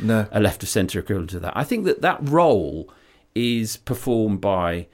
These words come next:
Speaker 2: magazines and podcasts, and, and, and you know where you are with them, and
Speaker 1: Yeah.
Speaker 2: that's fine.
Speaker 1: Yeah.
Speaker 2: But a news channel should be a news channel, and we've talked before about our, our mutual friend Mark Thompson at C N N, you
Speaker 1: Yes.
Speaker 2: know, and I think, be, um, and I'm a hundred percent sure Mark wouldn't do this, but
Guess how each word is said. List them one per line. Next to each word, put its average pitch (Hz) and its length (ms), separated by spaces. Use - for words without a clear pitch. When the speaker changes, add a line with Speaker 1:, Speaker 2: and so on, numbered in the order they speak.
Speaker 2:
magazines 131 760
and 82 120
podcasts, 113 800
and, 87 320
and, 120 160
and 135 120
you 147 80
know 190 100
where 170 120
you 151 120
are 127 240
with 73 140
them, 80 240
and 107 160
Speaker 1:
Yeah. 110 80
Speaker 2:
that's 107 120
fine. 95 400
Speaker 1:
Yeah. 107 120
Speaker 2:
But - 260
a 147 80
news 233 240
channel 170 240
should 127 160
be 143 80
a 143 40
news 147 300
channel, 90 480
and 117 380
we've 143 160
talked 220 240
before 143 300
about 95 300
our, 92 240
our 92 80
mutual 98 240
friend 95 220
Mark 92 220
Thompson 120 380
at - 100
C 101 180
N 92 100
N, 104 300
you 120 60
Speaker 1:
Yes. 143 80
Speaker 2:
know, 78 260
and 127 140
I 214 160
think, 214 160
be, 143 180
um, 139 260
and 113 120
I'm 104 240
a - 80
hundred 113 200
percent 92 240
sure 95 220
Mark 92 240
wouldn't 87 240
do 143 180
this, - 220
but - 200